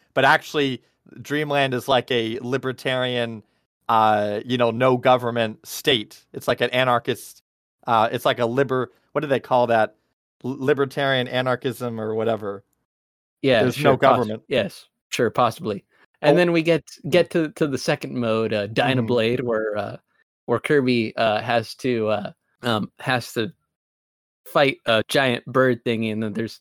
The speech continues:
Speaker 2: I, I don't remember, I, I, I only really remember that for some reason at the end, t-, to, like, why, why did he even fight Dynablade? 'Cause I remember there's a thing how, like, Dynablade turned out to be a, a girl mama, and it, it had baby birds.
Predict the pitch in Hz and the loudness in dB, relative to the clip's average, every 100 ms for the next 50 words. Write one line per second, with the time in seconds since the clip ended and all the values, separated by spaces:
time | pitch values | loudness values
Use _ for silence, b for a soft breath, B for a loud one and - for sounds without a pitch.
0 | - 143 _ B B B 233 - 240 226 | -14 -14 _ B B B 0 2 4 4
1 | 208 170 175 185 170 - - 196 254 233 | 2 4 2 2 0 -2 0 2 4 4
2 | 214 208 190 175 180 127 127 131 117 160 | 6 6 4 2 0 0 -2 -6 -4 -4
3 | 147 147 151 147 135 123 120 120 131 135 | -2 -2 -2 -2 -4 -2 0 0 -2 -6
4 | _ _ _ _ _ - - - _ - | _ _ _ _ _ -20 -20 -20 _ -6
5 | 165 127 - 127 117 - b _ _ _ | -4 -4 -6 -4 -4 -4 b _ _ _
6 | 202 285 247 - 480 466 440 349 - 392 | 0 2 0 -2 -6 -4 -4 -2 0 0
7 | - 427 440 427 415 427 - 220 220 214 | 2 2 2 2 2 2 2 2 2 2
8 | 220 202 190 180 170 202 170 139 135 123 | 0 4 4 2 -4 -4 -2 0 0 0
9 | - 143 151 143 139 131 - 139 139 127 | 2 0 0 0 0 0 -2 0 0 0
10 | 147 131 123 110 - 120 110 _ - 170 | -4 -2 0 0 -2 -6 -6 _ 0 4
11 | 147 113 165 110 107 101 110 123 - 123 | 4 2 -2 -4 -4 -6 0 0 0 -2
12 | 123 123 135 131 117 113 104 175 - - | -2 0 0 0 -2 -4 -4 -6 -14 -20